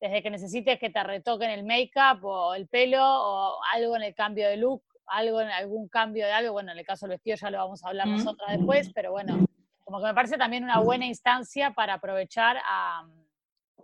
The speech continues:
Speaker 1: a eso, a como jugar con el estilismo en los dos turnos, según los horarios.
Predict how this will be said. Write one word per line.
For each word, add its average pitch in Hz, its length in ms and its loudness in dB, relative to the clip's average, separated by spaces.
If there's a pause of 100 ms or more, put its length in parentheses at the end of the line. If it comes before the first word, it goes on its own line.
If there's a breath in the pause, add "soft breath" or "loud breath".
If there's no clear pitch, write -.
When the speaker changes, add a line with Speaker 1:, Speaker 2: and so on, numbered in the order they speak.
(440)
Speaker 1:
a 165 260 -4
eso, 254 280 0
a 170 340 -4
como 185 220 -10
jugar 226 320 6
con 262 120 0
el 226 120 0
estilismo 247 600 -4
en 202 240 -6
los 180 100 -10
dos 202 200 0
turnos, 247 480 0
según 214 260 -2
los 220 160 0
horarios. 214 840 2